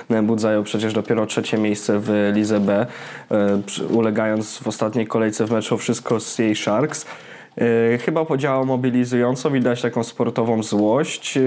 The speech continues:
przynajmniej po tym jednym meczu, ale oczywiście ja jestem daleki od wyciągania wniosków już po,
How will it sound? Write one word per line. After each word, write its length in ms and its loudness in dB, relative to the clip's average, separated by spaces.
przynajmniej 380 0
po 120 -2
tym 180 0
jednym 260 2
meczu, 360 0
ale 260 2
oczywiście 380 0
ja 140 0
jestem 260 -2
daleki 420 -2
od 160 -4
wyciągania 560 -2
wniosków 560 -2
już 200 -4
po, 240 -2